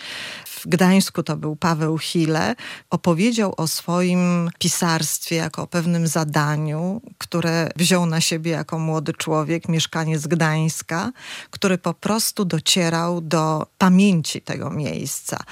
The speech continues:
która wcale nie było w jego pokoleniu takie łatwe. To wszystko się znalazło w jego twórczości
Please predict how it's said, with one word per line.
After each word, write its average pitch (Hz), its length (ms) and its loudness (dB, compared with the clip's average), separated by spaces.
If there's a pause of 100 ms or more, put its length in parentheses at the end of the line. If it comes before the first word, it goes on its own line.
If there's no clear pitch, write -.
(140)
która 202 220 -2
wcale 233 280 2
nie 220 140 8
było 180 340 0
w 160 60 -4
jego 156 560 0
pokoleniu 165 560 0
takie 156 300 -2
łatwe. - 520 -4 (340)
To 247 100 0
wszystko 254 360 0
się 196 180 2
znalazło 165 640 0
w 151 80 -4
jego 165 240 2
twórczości - 960 -2